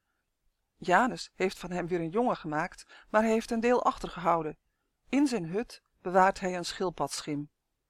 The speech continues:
Ik hoef jullie niet te vertellen welke macht hij daarmee in handen heeft. Het is absoluut noodzakelijk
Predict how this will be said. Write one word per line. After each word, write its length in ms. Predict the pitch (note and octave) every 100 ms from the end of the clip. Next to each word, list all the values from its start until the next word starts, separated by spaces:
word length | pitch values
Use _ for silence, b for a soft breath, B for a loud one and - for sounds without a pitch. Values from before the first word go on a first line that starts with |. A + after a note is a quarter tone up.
| _ _ -
Ik 140 | A#3+
hoef 180 | B3+ -
jullie 200 | F3+ F#3+
niet 100 | F#3+
te 80 | G3
vertellen 400 | - G3+ G3 F#3
welke 320 | F3+ F#3 F3
macht 260 | F3+ -
hij 140 | G3 F3
daarmee 300 | F3 F3 F3
in 80 | F3+
handen 300 | F3+ E3 D3+
heeft. 420 | D#3 C#3+ - _ _ _ _ _ _ _ _
Het 200 | G#3 G#3
is 200 | G3+ -
absoluut 640 | C#4 D#4+ - G3 F3+ A3
noodzakelijk 840 | E3 D3+ - A#3 B3+ - D3 -